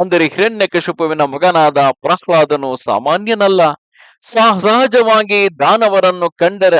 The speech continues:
ಆಗದ ದೇವತೆಗಳೂ ಕೂ ಆತನ ಗುಣವನ್ನು ಹೊಗಳುವರು. ಆತನು ಸದ್ಗುಣಿಯು, ಪರಮ ಭಾಗವತನು. ತಂದೆಯು ಅಂತಹವನನ್ನು ದ್ವೇಷ ಮಾಡುವಂತಹ ಪ್ರಸಂಗವು ಬಂದಿತು.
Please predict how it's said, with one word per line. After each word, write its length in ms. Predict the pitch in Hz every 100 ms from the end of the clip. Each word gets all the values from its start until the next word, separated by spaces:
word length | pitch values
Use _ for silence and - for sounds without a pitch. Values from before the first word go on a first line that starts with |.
| -
ಆಗದ 460 | 147 190 180 165 143
ದೇವತೆಗಳೂ 720 | 120 170 214 233 226 247 269 254
ಕೂ 220 | 240 208
ಆತನ 440 | - 147 170 170 160 147 -
ಗುಣವನ್ನು 640 | 151 196 175 160 143 131
ಹೊಗಳುವರು. 580 | - 123 165 156 131 123 _ _ _ _ _ -
ಆತನು 560 | 170 156 160 147 139
ಸದ್ಗುಣಿಯು, 800 | 127 - 135 - 170 151 135 123 _ _ _ _
ಪರಮ 260 | 190 240 240
ಭಾಗವತನು. 800 | 196 208 254 254 226 214 202 170 _ _ - - _ -
ತಂದೆಯು 500 | 247 262 254 247 220
ಅಂತಹವನನ್ನು 1120 | - 196 233 247 214 214 208 202 196 185 151
ದ್ವೇಷ 340 | 139 185 254 254
ಮಾಡುವಂತಹ 880 | 214 190 185 175 170 175 165 156 147 -
ಪ್ರಸಂಗವು 600 | 127 139 226 185 151 147
ಬಂದಿತು. 460 | 143 147 143 131